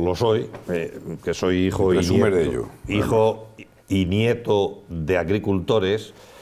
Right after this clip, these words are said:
Speaker 1: pues este tema nos sensibiliza mucho. Yo opino que estas movilizaciones que se han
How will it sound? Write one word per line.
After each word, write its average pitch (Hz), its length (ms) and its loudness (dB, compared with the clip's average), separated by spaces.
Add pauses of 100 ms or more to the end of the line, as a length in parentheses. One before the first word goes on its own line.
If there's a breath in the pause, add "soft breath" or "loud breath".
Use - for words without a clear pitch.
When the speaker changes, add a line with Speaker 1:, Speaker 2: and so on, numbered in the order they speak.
(260 loud breath)
Speaker 1:
pues 85 160 -2
este 101 240 0
tema 107 500 0
nos 95 220 -2
sensibiliza 87 680 -2
mucho. 90 400 -2
Yo 98 540 2 (160)
opino 127 720 0
que 101 500 0
estas 110 400 0
movilizaciones 104 880 0
que 87 140 -6
se 101 100 -4
han 98 220 -2